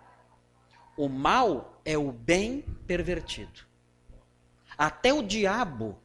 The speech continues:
a essência dele é boa. Mas, mas a, a liberdade até do diabo é boa. Mas o mal existe na perversão dessa liberdade.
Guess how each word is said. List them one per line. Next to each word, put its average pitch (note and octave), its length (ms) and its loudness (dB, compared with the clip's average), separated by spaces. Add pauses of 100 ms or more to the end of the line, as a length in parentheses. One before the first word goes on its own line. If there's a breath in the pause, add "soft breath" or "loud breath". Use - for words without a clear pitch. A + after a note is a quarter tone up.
(120)
a C#3+ 140 2
essência A#3 760 0
dele F#3+ 240 0
é A3+ 60 2
boa. A#2+ 360 -4 (2000 soft breath)
Mas, C3 400 -2
mas C#3+ 340 -2 (1600 loud breath)
a, D3+ 140 -10 (1160)
a F3 120 2
liberdade A3+ 1500 2
até E3 280 2
do E3 120 -2
diabo C#3+ 340 0
é G3 60 0
boa. A#2+ 340 -2 (1160)
Mas C#3+ 220 0
o D3+ 40 -4
mal D#3 240 2
existe D3+ 420 -2
na C3+ 120 -2
perversão E3 760 0
dessa D#3 200 -4
liberdade. C#3+ 720 -6